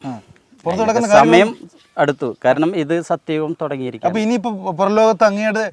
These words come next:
Speaker 1: ആ ദിവ്യത്തെ അറിയേണ്ട സമയമായി.
Speaker 2: തീർച്ചയായിട്ടും.
Speaker 1: അല്ലേ? ഇത്രയും വർഷം അതിനു വേണ്ടിയാ കാത്തിരുന്നത്.
Speaker 2: കാത്തിരുന്നത്.
Speaker 1: അപ്പൊ ഞങ്ങളിലൂടെ ഇനി പുറത്ത് അറിയിക്കാൻ പോവാ.
Speaker 2: തീർച്ചയായിട്ടും നിങ്ങളാണ് ഇതിന്റെ ഏറ്റവും വലിയ ആൾക്കാര്. കാരണം
Speaker 1: ആ.
Speaker 2: വെച്ച് കഴിഞ്ഞാൽ നിങ്ങൾ അറിയപ്പെടുമ്പോഴും ഞാൻ അറിയപ്പെടും.
Speaker 1: എല്ലാത്തിനും ഒരു സമയമുണ്ട് ദാസ എന്ന് പറയുന്നത് പോലെ.
Speaker 2: തീർച്ചയായിട്ടും.
Speaker 1: ഈ സമയമാണത്.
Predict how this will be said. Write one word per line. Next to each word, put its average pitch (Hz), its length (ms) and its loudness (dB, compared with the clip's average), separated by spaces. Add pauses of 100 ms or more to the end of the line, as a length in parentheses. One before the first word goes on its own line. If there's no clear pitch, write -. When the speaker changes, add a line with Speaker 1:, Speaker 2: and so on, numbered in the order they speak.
(160)
Speaker 1:
ആ 185 40 2
ദിവ്യത്തെ 190 380 -2
അറിയേണ്ട 202 240 0
സമയമായി. 185 460 2
Speaker 2:
തീർച്ചയായിട്ടും. 139 420 -2
Speaker 1:
അല്ലേ? 165 220 -2 (400)
ഇത്രയും 208 260 -2
വർഷം 185 240 2
അതിനു 208 120 0
വേണ്ടിയാ 208 180 0
കാത്തിരുന്നത്. 170 420 2
Speaker 2:
കാത്തിരുന്നത്. 92 440 -2
Speaker 1:
അപ്പൊ - 280 -10
ഞങ്ങളിലൂടെ 208 400 -2
ഇനി 208 80 -2
പുറത്ത് 190 240 -2
അറിയിക്കാൻ 196 400 2
പോവാ. 151 120 2
Speaker 2:
തീർച്ചയായിട്ടും 170 500 0
നിങ്ങളാണ് 180 840 2
ഇതിന്റെ 165 260 -2
ഏറ്റവും 165 360 -2
വലിയ 160 240 0
ആൾക്കാര്. 110 480 -6
കാരണം 110 160 -4
Speaker 1:
ആ. 123 40 -4
Speaker 2:
വെച്ച് 127 180 -8
കഴിഞ്ഞാൽ 147 300 0
നിങ്ങൾ 139 480 -2
അറിയപ്പെടുമ്പോഴും 147 840 -2
ഞാൻ 120 240 -6
അറിയപ്പെടും. 110 420 -8
Speaker 1:
എല്ലാത്തിനും 175 360 0
ഒരു 160 120 -4
സമയമുണ്ട് 160 480 -4
ദാസ 151 260 2
എന്ന് 170 160 -2
പറയുന്നത് 165 280 -2
പോലെ. 156 160 -4
Speaker 2:
തീർച്ചയായിട്ടും. 151 500 -8
Speaker 1:
ഈ - 20 -4
സമയമാണത്. 160 760 -4